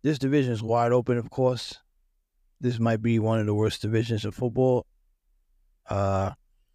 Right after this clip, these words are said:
but, uh, I will say this. I think the Buccaneers, they're gonna be okay, but I still think it's up to the Falcons. If any team could come up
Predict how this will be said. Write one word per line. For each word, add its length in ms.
but, 260
uh, 420
I 60
will 200
say 240
this. 420
I 100
think 180
the 80
Buccaneers, 920
they're 160
gonna 180
be 380
okay, 480
but 300
I 40
still 220
think 220
it's 120
up 100
to 80
the 80
Falcons. 480
If 160
any 220
team 260
could 140
come 240
up 180